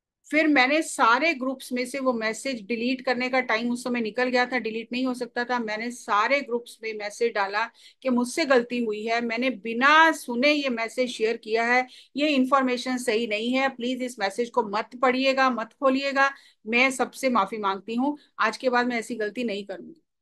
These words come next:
ये बहुत बड़ा कर्मा बन जाता है अगर हम ये चीजें करते हैं। तो आपको जो भी शेयर करना है, आप पहले खुद समझो,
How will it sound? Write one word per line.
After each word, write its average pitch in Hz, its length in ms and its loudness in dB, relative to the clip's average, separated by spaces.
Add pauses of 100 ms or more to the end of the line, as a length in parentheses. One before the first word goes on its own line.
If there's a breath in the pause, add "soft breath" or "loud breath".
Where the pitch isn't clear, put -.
(120)
ये 262 100 -2
बहुत 226 680 2
बड़ा 233 340 2
कर्मा 233 440 0
बन 220 200 -2
जाता 202 320 -4
है 262 220 0
अगर 214 340 -2
हम 254 340 -2 (540)
ये 233 120 0
चीजें 240 380 -2
करते 196 320 -4
हैं। 190 180 -6
तो 165 300 -14 (380)
आपको 226 340 4
जो 233 240 0
भी 311 140 2
शेयर 269 300 2
करना 196 320 -2
है, 247 340 -2 (160)
आप 220 360 2 (180)
पहले 208 300 0
खुद 269 460 -4
समझो, 226 720 -4